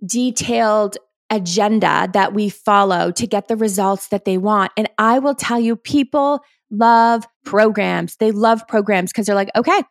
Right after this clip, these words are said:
I can commit to ten weeks. I'm gonna put it in my calendar." And you would be on top, like, you,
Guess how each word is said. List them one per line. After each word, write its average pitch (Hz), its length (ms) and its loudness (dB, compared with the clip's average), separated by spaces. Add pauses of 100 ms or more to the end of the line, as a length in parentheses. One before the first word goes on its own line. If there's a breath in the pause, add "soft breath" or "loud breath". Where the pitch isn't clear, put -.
(120)
I 190 120 2
can 269 160 -2
commit 214 360 -2 (180)
to 185 120 -4
ten 185 380 -2
weeks. 233 400 -2
I'm 180 80 -2
gonna 165 140 -4
put 185 180 -6
it 202 80 -2
in 254 60 0
my 285 100 2
calendar." 202 640 0 (320 soft breath)
And 208 160 -2
you 196 100 -2
would 196 120 -2
be 208 100 -2
on 220 140 0
top, - 300 0
like, 180 200 -4
you, 180 140 -4